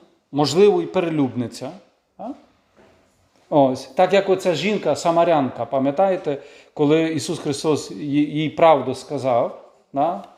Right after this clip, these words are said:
Що в тебе п'ять чоловіків і так далі. І вона тоді каже: "Дай мені такої води, щоб я ніколи не прагнула". І так само ця жінка каже: "Це вся правда про мене". Розумієте, наскільки важливо, е, звісно, ми не, не можемо себе обзивати,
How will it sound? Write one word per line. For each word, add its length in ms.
Що 140
в 60
тебе 300
п'ять 320
чоловіків 480
і 60
так 140
далі. 320
І 80
вона 180
тоді 240
каже: 260
"Дай 320
мені 220
такої 400
води, 460
щоб 240
я 80
ніколи 400
не 100
прагнула". 380
І 60
так 180
само 200
ця 180
жінка 320
каже: 220
"Це 120
вся 280
правда 400
про 180
мене". 240
Розумієте, 400
наскільки 380
важливо, 580
е, 960
звісно, 460
ми 160
не, 140
не 180
можемо 360
себе 240
обзивати, 800